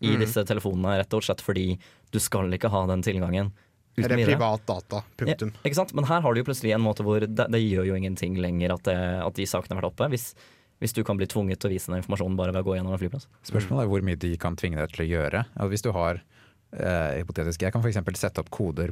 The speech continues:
Speaker 3: på alle appene mine,
Speaker 1: Mm.
Speaker 3: så jeg kan låse opp telefonen, og likevel så kan ikke de gjøre noe
Speaker 1: Ja,
Speaker 3: spesielt.
Speaker 1: ikke sant? Og hvor langt kan de gå da med den der, eh, blank slate warranten? Kan de si
Speaker 3: Mm.
Speaker 1: liksom, ja, ok, du er pliktig til å låse opp telefonen, men ikke Facebooken din? Eller kan man på en måte si at nei, det er en del av infoen som ligger på telefonen din, så vi må anta at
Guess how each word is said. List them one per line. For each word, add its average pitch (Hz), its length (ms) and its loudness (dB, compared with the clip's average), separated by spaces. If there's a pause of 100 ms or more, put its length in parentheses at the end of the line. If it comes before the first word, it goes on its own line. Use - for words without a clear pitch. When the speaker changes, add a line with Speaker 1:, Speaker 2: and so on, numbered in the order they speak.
Speaker 3:
på 82 160 -2
alle 78 160 -2
appene - 240 -6
mine, 76 220 -2 (100)
Speaker 1:
Mm. 110 340 4
Speaker 3:
så - 140 -6
jeg - 40 -2
kan 113 180 0
låse 101 220 0
opp - 80 -8
telefonen, 82 500 -2 (260)
og 82 240 0
likevel 78 380 -2
så 78 180 -4
kan 73 160 -4
ikke 80 140 -4
de 76 180 -2
gjøre 80 160 -2
noe 76 160 -6
Speaker 1:
Ja, 156 240 2
Speaker 3:
spesielt. 180 60 2
Speaker 1:
ikke 170 80 -2
sant? 180 140 0
Og 156 80 2
hvor 147 100 4
langt 147 180 0
kan 143 140 0
de 135 100 2
gå 123 240 4
da 170 140 4
med 127 120 2
den 120 120 2
der, 113 100 4
eh, 110 720 2
blank 107 440 0
slate 107 440 0
warranten? 107 400 0
Kan 120 120 0
de 113 80 4
si 110 200 0
Speaker 3:
Mm. 104 60 4
Speaker 1:
liksom, 101 240 0
ja, 98 60 2
ok, 104 360 0
du 104 200 4
er 101 60 4
pliktig - 260 -2
til 95 80 2
å - 20 2
låse 95 160 2
opp 92 80 -4
telefonen, 101 460 2
men 101 160 4
ikke 107 260 -2
Facebooken 101 380 -2
din? 165 140 2 (220)
Eller 117 220 4 (320)
kan 131 140 2
man 127 80 2
på 127 60 0
en 117 40 0
måte 117 80 2
si 113 80 2
at 104 100 2
nei, 101 140 0
det 104 140 2
er 101 40 0
en 101 60 0
del 98 180 2
av 95 80 0
infoen 98 220 -2
som 101 100 -2
ligger 98 220 0
på 104 160 -4
telefonen 92 320 -2
din, 92 120 0
så 98 40 -4
vi 104 80 -2
må 95 180 0
anta 95 300 -2
at 90 80 -6